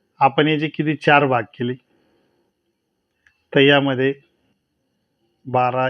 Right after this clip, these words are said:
एक, दोन, तीन, चार, पाच, सहा, हे सात, हे आठ, इथं नऊ, दहा आणि अकरा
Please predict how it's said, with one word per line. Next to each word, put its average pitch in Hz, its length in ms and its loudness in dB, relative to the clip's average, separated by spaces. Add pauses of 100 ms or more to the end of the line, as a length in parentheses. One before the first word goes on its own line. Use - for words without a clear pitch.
(100)
एक, 123 300 -4 (160)
दोन, 123 400 -2 (600)
तीन, 123 260 -2 (460)
चार, 123 300 0 (360)
पाच, 127 400 0 (640)
सहा, 127 400 2 (500)
हे 127 100 -10
सात, 127 340 -2 (320)
हे 123 160 -10 (200)
आठ, 127 320 0 (140)
इथं 117 300 -6
नऊ, 127 220 0 (1040)
दहा 123 440 2 (840)
आणि 120 220 -2
अकरा 127 420 -2